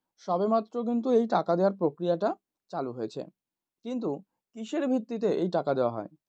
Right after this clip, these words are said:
নামের অক্ষর অনুযায়ী, মানে এ, বি, সি, ডি এইভাবে জেড পর্যন্ত, নাকি পরীক্ষার নাম্বার অনুযায়ী,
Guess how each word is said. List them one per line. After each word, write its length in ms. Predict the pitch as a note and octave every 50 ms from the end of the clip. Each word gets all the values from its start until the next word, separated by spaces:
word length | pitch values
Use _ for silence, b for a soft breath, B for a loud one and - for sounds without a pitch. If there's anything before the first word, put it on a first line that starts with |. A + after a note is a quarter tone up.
| _ _ _ _ -
নামের 300 | C3+ C3 D3 E3+ F#3+ E3+
অক্ষর 320 | C#3 A#2+ - _ - F#3+ G#3
অনুযায়ী, 440 | A3 A#3 B3 C4+ D4 B3+ D#3+ A2+ -
মানে 200 | B2+ C#3+ E3+ E3+ -
এ, 260 | - - D#3 E3+ E3+
বি, 220 | E3 E3 E3+ F3 E3+
সি, 240 | - - F3+ F3 D#3+
ডি 140 | D#3 F3+ F3 E3
এইভাবে 320 | C#3+ D3 D#3 F3 F3 F#3+
জেড 220 | E3+ D3 D#3 D#3+ -
পর্যন্ত, 380 | - A3 A3 A#3+ D#4 E4 - - C#3 G2+ - _ _ _ _ _ _ -
নাকি 280 | - A#3+ A#3 G3 F3 -
পরীক্ষার 500 | - D3 D3 C#3 C3+ C3+ - F#3+ F#3 E3+
নাম্বার 360 | C#3+ A#2+ G#2+ A#2 C3+ E3 F#3
অনুযায়ী, 400 | G#3+ B3 C#4 E4 C#4+ A3 B2+ -